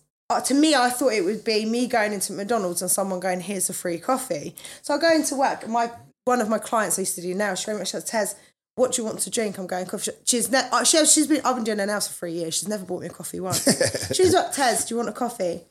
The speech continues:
Speaker 1: I was like, "Hang on a minute." I was
Speaker 2: <laughs> How
Speaker 1: like, "This
Speaker 2: weird's
Speaker 1: is
Speaker 2: that?
Speaker 1: weird." Like,
Speaker 2: Yeah.
Speaker 1: I was literally like, "This is making me feel spooky." And from then on, honestly, that was, like, my first tick, 'cause then I was like, "Right,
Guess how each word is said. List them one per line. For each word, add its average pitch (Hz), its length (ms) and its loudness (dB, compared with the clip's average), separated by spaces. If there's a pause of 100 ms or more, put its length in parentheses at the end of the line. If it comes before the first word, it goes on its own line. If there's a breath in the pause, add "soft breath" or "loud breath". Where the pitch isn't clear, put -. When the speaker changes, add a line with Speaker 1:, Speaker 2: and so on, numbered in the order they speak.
(640)
Speaker 1:
I - 40 -2
was 202 60 0
like, 208 160 2
"Hang 302 340 4
on 269 140 4
a 233 60 2
minute." 220 320 4
I 254 140 6
was 190 100 6
Speaker 2:
<laughs> - 60 4
How - 80 4
Speaker 1:
like, - 240 6
"This - 0 -
Speaker 2:
weird's 226 200 8
Speaker 1:
is 302 40 12
Speaker 2:
that? 247 300 8
Speaker 1:
weird." 254 480 6
Like, 226 160 4
Speaker 2:
Yeah. - 60 2
Speaker 1:
I - 20 4
was 240 120 2
literally 247 480 2
like, 196 200 2
"This 233 160 2
is 226 80 -2
making 226 260 0
me 208 80 0
feel 208 160 0
spooky." 214 400 -2 (320 loud breath)
And 247 100 2
from 262 220 2
then 311 220 6
on, 208 240 4
honestly, 226 260 0
that 214 240 0
was, 220 100 -2
like, 202 120 2
my 196 100 -2
first 190 400 0
tick, - 180 -4
'cause 190 100 -10
then 196 140 -2
I 185 100 -2
was 180 120 0
like, 175 120 -4
"Right, 185 200 0